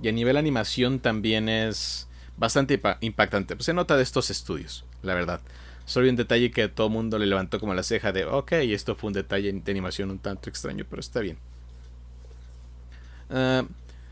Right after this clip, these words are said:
básicamente la trama, igual que muchas, un alien llegó a la Tierra y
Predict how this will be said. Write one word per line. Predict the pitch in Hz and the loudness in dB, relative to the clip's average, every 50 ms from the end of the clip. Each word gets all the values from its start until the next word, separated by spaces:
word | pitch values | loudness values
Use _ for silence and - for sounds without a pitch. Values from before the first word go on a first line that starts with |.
| - - - - - | -18 -18 -18 -6 -2
básicamente | 135 160 - 185 - 147 123 117 110 104 - 120 | -2 0 0 2 2 4 4 4 2 2 2 4
la | 113 113 110 | 4 4 4
trama, | - 143 147 151 160 165 160 | 4 4 4 6 6 4 4
igual | 156 139 139 139 139 | 6 6 4 4 4
que | - 135 | 4 2
muchas, | 131 135 143 147 147 - 170 156 160 156 151 131 - 135 | 4 4 2 2 2 2 4 6 6 6 6 4 2 0
un | 135 127 123 | 2 2 4
alien | 120 123 120 120 110 | 4 4 4 4 4
llegó | 110 107 113 113 | 4 4 6 6
a | 113 110 | 6 6
la | 107 - | 4 2
Tierra | - 117 120 117 117 120 113 117 113 107 104 | 2 2 4 6 6 6 6 6 6 6 6
y | 98 95 90 | 6 4 2